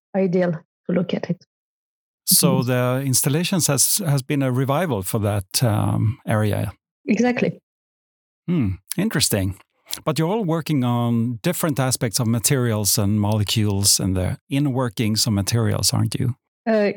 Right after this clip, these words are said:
Speaker 1: yeah, I mean, we are looking at different, uh, type of mole-, uh, materials, different type of interactions,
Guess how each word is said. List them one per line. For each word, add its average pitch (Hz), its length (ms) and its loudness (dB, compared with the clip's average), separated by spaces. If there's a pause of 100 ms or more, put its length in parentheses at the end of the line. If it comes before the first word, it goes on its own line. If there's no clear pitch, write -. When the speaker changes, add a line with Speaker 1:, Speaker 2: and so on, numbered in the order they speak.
Speaker 1:
yeah, 233 260 0
I 196 40 2
mean, 196 280 2
we 208 200 2
are 208 120 2
looking 208 300 0
at 202 100 0
different, 196 560 -2
uh, 180 380 0
type 196 420 -2
of 170 280 -6
mole-, 196 240 0
uh, 190 320 2
materials, 190 580 0
different 190 440 -2
type 185 300 0
of 185 240 -4
interactions, 196 840 0